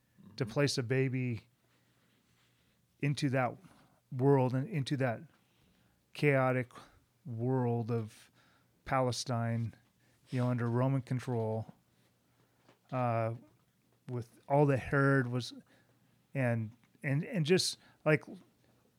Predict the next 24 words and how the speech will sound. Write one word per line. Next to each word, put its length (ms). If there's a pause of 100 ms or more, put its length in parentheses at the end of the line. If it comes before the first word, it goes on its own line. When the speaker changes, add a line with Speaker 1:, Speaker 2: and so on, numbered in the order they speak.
(140)
Speaker 1:
th-, 120 (180)
the 100
life 280
expectancy 760
wasn't, 460 (1400)
what, 260
forty 320
years, 600 (100)
fifty 280
years 420
at 140
that 140
time? 320
Like, 480 (560)
Speaker 2:
Wasn't 200
very 160
long. 240 (220)
Speaker 1:
wasn't 220
very 160
long, 560
and, 600
um, 600 (1200)
like, 140 (460)
how, 340